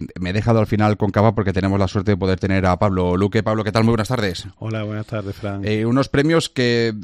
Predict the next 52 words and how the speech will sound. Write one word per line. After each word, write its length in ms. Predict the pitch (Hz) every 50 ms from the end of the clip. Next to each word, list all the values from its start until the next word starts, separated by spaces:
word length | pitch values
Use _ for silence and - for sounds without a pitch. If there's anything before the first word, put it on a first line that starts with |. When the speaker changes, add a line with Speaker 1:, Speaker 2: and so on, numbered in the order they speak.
| 78 82 85 104
Speaker 1:
¿qué 60 | - 131
objetivo 340 | - - 123 113 143 131 117
tienen 240 | - 165 147 110
estos 220 | 104 98 - 117 104
premios 260 | - 156 139 110 101
después 200 | 101 95 - 117
de 60 | 113 113
ocho 160 | 107 - 110
ediciones? 500 | 104 101 - 160 127 92 76 - - - - - - -
Speaker 2:
Unos 200 | 117 110 117 123 -
premios 420 | - 120 123 127 127 135 147 151
que 100 | - -
tienen 240 | 120 127 127 127 123
por 160 | 123 131 123
objetivo 380 | 123 - - 123 120 127 131 139
destacar 360 | 127 - - 113 117 117 120
una 140 | 120 117 107
ciudad 320 | - - 113 117 123 131
que 80 | - 113
siempre 280 | - - 113 107 117 110
ha 20 |
sido 260 | - - 113 110 120
un 100 | 120 113
referente 500 | - 107 - - 101 107 107 107 - 104
educativo, 560 | 98 98 92 - 92 - 143 147 135 113 98
no 100 | 98 101
solo 240 | - - 113 107 107
por 220 | 101 - 98 92 92
la 100 | 92 90
Universidad 540 | 87 87 87 87 90 - - - 90 90
de 60 | 92 95
Granada, 420 | 92 98 107 120 123 131 143 147
que 140 | 120 - -
tiene 320 | - 98 98 107 131 156
y 40 | 151
que, 560 | - - - - 85 85 90 92 92 92 92 -
como 180 | - - 87 90
estamos 300 | 92 - 101 95 95 92
viendo 240 | 98 95 95 92 92
todos, 260 | - 104 104 107 104
cada 240 | - - 104 98 92
vez 140 | 90 92 87
va 160 | 92 95 95 - _ _ - - - - _ -
más 200 | 104 101 98 95
en 100 | 98 104
auge 300 | 117 123 - - 139 127
gracias 420 | 107 98 95 - - - 101 98
a 640 | 95 95 92 92 90 90 90 87 87 90 90 90 90
los 140 | 90 87 85
esfuerzos 480 | 85 - - 113 131 127 - - 107 95
de 80 | 92 98
un, 380 | 98 95 98 101 98 98 98